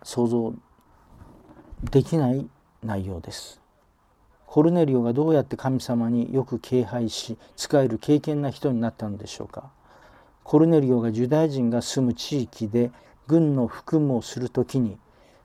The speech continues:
真実に神様に仕えるユダヤ人たちを見て、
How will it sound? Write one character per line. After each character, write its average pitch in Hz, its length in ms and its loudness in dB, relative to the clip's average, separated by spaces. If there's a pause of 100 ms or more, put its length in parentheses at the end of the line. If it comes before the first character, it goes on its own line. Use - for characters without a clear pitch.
(140)
真 165 360 -4
実 117 320 -6
に 110 100 -4
神 147 240 0
様 117 300 -2
に 104 100 -8
仕 - 180 -10
え 127 180 0
る 107 120 -6
ユ 110 180 -2
ダ 139 120 2
ヤ 147 100 4
人 120 260 -2
た 110 160 -4
ち - 240 -6
を 123 160 0
見 135 140 -4
て、 120 260 -4